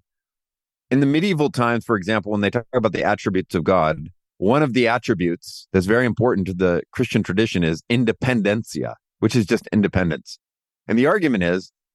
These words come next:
God alone is independencia. God alone is independent. He doesn't need anyone.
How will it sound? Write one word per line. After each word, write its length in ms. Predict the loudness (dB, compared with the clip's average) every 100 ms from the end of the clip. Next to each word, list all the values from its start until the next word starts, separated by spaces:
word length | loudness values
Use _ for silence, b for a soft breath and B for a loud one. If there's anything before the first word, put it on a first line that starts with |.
| -2
God 260 | 0 2 2
alone 360 | 2 2 0
is 160 | -2 -2
independencia. 920 | -4 -4 -4 -4 -2 -2 -4 -8 -10 -6
God 180 | 0 2
alone 240 | 2 2
is 120 | 0 -2
independent. 640 | -4 -6 -8 -6 -4 -6 _ _ _ _ _
He 220 | -12 -4 2
doesn't 520 | 2 0 0 0 0
need 500 | 0 2 2 2 0
anyone. 640 | 0 -2 -2 -4 -8 -8